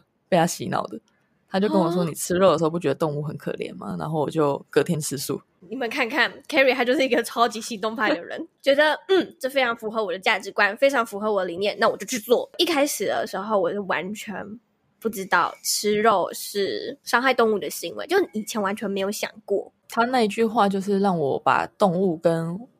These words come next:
Speaker 1: 我桌上的食物连起来。
Speaker 2: 对。
Speaker 1: 因为我是从小没有办法打蟑螂、蚂蚁，连蟑螂、蚂蚁、蚊子我都没办法杀的，就我会联想到他们是一个生命，就是我也怕蟑螂，可是
Speaker 2: 嗯。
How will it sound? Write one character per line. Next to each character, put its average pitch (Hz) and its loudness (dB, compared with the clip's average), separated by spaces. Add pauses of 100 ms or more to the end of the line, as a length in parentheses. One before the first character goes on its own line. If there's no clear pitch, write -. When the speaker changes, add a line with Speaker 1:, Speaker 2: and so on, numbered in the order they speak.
(340)
Speaker 1:
我 147 4
桌 160 2
上 175 2
的 151 0
食 147 -2
物 156 0
连 127 -6
起 - -6
来。 - -8 (280)
Speaker 2:
对。 262 -4 (240)
Speaker 1:
因 262 -2
为 311 4
我 190 8
是 214 2
从 185 2
小 170 4
没 147 0
有 165 4
办 180 2
法 143 0 (120)
打 131 2
蟑 156 0
螂、 135 -2
蚂 131 -4
蚁， 135 -8
连 165 0
蟑 190 4
螂、 175 4
蚂 151 0
蚁、 143 0
蚊 135 0
子 151 -4
我 131 -2
都 143 -2
没 139 -4
办 143 -2
法 143 -4
杀 - -4
的， - -8 (260)
就 254 6
我 180 6
会 220 4
联 170 2
想 156 0
到 175 2
他 175 2
们 165 0
是 170 -2
一 160 -4
个 143 2
生 - -2
命， 151 -6 (260)
就 - -6
是 240 4
我 196 6
也 156 4
怕 156 -2
蟑 147 -4
螂， 147 -6 (160)
可 165 -2
是 175 0
Speaker 2:
嗯。 220 -4